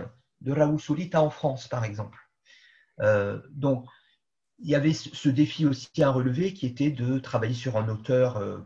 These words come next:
peu connu et pas travaillé en France. Euh, mais en même temps, c'était une difficulté parce que le matériau bibliographique était, euh, euh, était quasi inexistant en France. Donc, je, je me rendais dans les bibliothèques, notamment la bibliothèque de l'Institut des hautes études de l'Amérique latine, pour consulter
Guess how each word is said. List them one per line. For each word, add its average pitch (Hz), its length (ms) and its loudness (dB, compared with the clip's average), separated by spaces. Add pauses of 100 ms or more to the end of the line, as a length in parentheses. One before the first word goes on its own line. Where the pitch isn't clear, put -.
(160)
peu 147 120 4
connu 143 500 2
et 107 220 -4
pas 143 100 2
travaillé 110 420 -2
en 113 100 -4
France. - 460 -8 (680)
Euh, 104 400 0 (680)
mais 190 400 4
en 151 100 4
même 135 260 4
temps, 170 240 4
c'était 151 280 -4
une 143 220 -2
difficulté 131 600 -2
parce - 320 -6
que - 100 -6
le 127 380 0
matériau 120 440 0
bibliographique 113 800 -6
était, 123 400 -2
euh, 101 240 -2 (540)
euh, - 300 -10
était 123 200 -12 (300)
quasi 127 220 -2
inexistant 113 480 -2
en 123 40 0
France. 101 420 -8 (360)
Donc, 117 180 0
je, 110 300 -4
je 123 100 -6
me 117 100 0
rendais 110 280 -2
dans 107 100 -2
les 104 100 -2
bibliothèques, 110 440 -4
notamment 113 320 -2
la 98 80 0
bibliothèque 104 420 -6
de 101 80 -4
l'Institut 104 460 -8
des 107 100 -4
hautes 98 160 -6
études 107 240 -8
de 104 60 -6
l'Amérique 101 340 -4
latine, 117 320 -4
pour 123 160 -6
consulter 123 720 -4